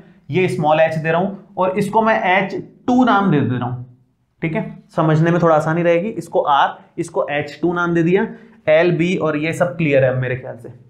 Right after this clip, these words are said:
अब देखो ध्यान से, जितना पानी यहां से खाली हुआ उतना ही यहां चढ़ा,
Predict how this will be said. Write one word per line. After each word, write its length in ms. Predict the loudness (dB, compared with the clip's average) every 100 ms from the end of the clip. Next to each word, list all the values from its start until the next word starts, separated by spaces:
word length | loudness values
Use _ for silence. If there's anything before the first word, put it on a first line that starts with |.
| _ -2
अब 140 | 0 2
देखो 200 | 2 2
ध्यान 200 | 0 -4
से, 180 | -10 -18 _ _ _ _ _ _ _ _ _ -20 _ _ _ _ _ _ _ _ _ _ _ _ _ _ _ _ _ _ -2
जितना 360 | 0 2 4
पानी 240 | 4 4 4
यहां 360 | 4 4 2
से 140 | 2 -2
खाली 340 | 0 2 4
हुआ 240 | 4 4 4
उतना 280 | 2 0
ही 120 | 0 0
यहां 200 | 0 0
चढ़ा, 200 | 0